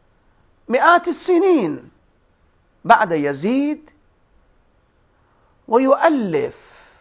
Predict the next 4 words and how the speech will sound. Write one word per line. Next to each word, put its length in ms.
يؤلف 800
كتاباً 1040
في 480
فضائل 1500